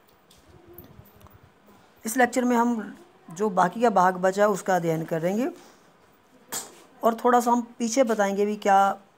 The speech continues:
पढ़ा था हमने। जो नए हैं student, उनके लिए भी, इस story में हमने पहले क्या पढ़ा था।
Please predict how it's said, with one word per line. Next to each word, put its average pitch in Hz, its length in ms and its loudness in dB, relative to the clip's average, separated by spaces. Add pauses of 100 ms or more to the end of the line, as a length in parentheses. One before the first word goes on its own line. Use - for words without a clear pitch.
(1300)
पढ़ा 180 160 2
था 196 100 0
हमने। 220 220 -2
जो 214 440 -2
नए 180 240 -2
हैं 170 160 -2
student, 170 320 -6
उनके 202 300 -4
लिए 180 180 -2
भी, 226 80 -6
इस 226 160 -6
story 202 240 -4
में 208 100 -2
हमने 208 160 -2
पहले 196 240 -2
क्या 180 180 -4
पढ़ा 156 200 -6
था। 202 200 -6